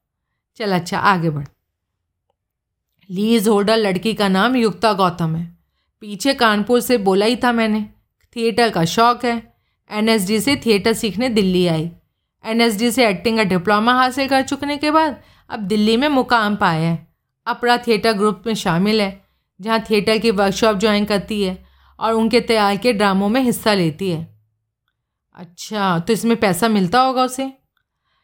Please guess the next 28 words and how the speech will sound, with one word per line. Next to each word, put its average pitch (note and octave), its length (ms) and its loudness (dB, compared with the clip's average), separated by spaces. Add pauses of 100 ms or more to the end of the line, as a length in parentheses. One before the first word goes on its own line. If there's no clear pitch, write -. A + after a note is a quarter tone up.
(180)
वर्कशॉप C#4 540 2
ज्वाइन C#4+ 300 0
करने C#4 280 0
के C4 120 2
लिए G3+ 120 2
शायद F#3 260 0
देना A3 300 2
पड़ता C4 360 0
होगा, B3+ 340 2
फीस B3 320 -2
भरती F#3+ 360 0
होगी। B3+ 420 0 (640)
फिर F3+ 260 -4
तो F3 160 -4
ये G#3 300 2
खर्चीला F3 600 0
शगल F3 400 0
हुआ, F#3+ 320 -2 (520)
ढेर G3 460 0
खर्चा, F#3+ 760 0 (360)
क्योंकि G#3 240 -4
लाइफस्टाइल A3+ 800 2
स्ट्रगलिंग A#3 500 0
एट्रो A3+ 360 0
वाली A3 220 0
नहीं F#3+ 220 2
है C#4 100 2
उसकी, E4 420 -4